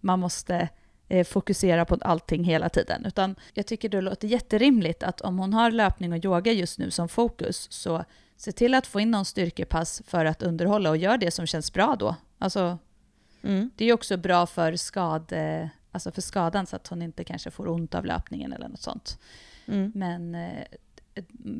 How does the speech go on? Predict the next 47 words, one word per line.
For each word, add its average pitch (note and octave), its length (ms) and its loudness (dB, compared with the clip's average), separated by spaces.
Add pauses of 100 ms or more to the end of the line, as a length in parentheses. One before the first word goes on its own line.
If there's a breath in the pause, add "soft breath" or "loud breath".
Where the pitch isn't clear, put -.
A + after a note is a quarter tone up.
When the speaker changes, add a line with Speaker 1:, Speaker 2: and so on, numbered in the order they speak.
(160)
Speaker 1:
hon G3+ 180 -2
kommer G#3+ 200 0
ju G#3 80 2
behöva G3 260 4
jobba G#3 340 4
med C4 120 4
styrka E3+ 340 0
fortfarande E3 460 -2
om D#3+ 80 0
hon E3 100 -2
ska - 120 -2
underhålla F3+ 440 4
det. D3 60 4
Om E3 100 2
hon F3 160 -2
bara G3 260 4
kör E3 220 4
löpning D#3+ 380 0
och D#3+ 120 -2
yoga F#3 320 2
i F3+ 100 2
tre E3 280 -2
månader, D#3 400 -4
så - 120 -8
är - 20 -6
det E3 80 -4
klart D3+ 220 -6
att D3+ 100 -8
det D#3+ 60 -10
kommer D#3+ 220 -6
ju E3+ 40 -2
hända, E3 380 0 (420 soft breath)
eh, D3+ 220 -2
grejer D#3+ 380 4
i E3 40 0
styrkan. F#3+ 640 4 (360 soft breath)
Men F#3 120 -4
det F3+ 40 -2
är F3 40 0
inte F#3+ 160 -2
så G3 80 2
att E3+ 120 2
hon D#3+ 220 -4 (100)
totalt E3 480 -2
kommer D#3 240 -4
att D#3 140 -6
försvinna F#3 600 -2